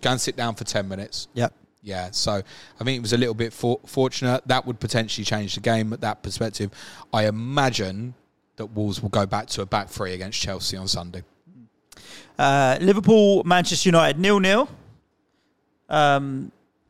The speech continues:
Speaker 1: It, it, do you know what? I've been very critical of this fixture over the years, um,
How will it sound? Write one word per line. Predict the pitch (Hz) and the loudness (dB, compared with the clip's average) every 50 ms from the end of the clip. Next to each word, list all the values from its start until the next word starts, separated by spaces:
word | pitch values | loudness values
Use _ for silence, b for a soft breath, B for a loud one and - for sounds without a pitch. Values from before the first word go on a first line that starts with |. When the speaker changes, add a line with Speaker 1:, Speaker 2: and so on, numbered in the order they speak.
| _ _ - - - _ - | _ _ -14 -14 -14 _ -6
Speaker 1:
It, | 131 143 - - | -6 -6 -4 -4
it, | 139 147 143 | -4 -4 -2
do | - - | 0 2
you | 165 | 2
know | 165 156 | 4 4
what? | 147 131 117 98 B B B B B | 4 4 2 2 B B B B B
I've | - 139 143 | 0 2 2
been | 143 139 123 | 2 0 0
very | 104 120 110 110 | 2 2 2 0
critical | 104 - 135 117 110 - - 110 | 0 0 -2 -2 -2 -2 -4 -4
of | 98 | -2
this | 95 92 - - | -2 -2 -4 -2
fixture | - 107 90 - - - 107 | -2 -4 -4 -4 -4 -2 -2
over | 98 95 92 95 | -2 -2 -2 -4
the | 95 95 | -4 -2
years, | 95 92 92 95 92 87 - - - - _ _ | -2 -2 -2 -2 -4 -4 -6 -6 -8 -10 _ _
um, | 101 95 95 95 95 92 95 92 | -6 -4 -4 -4 -4 -4 -8 -10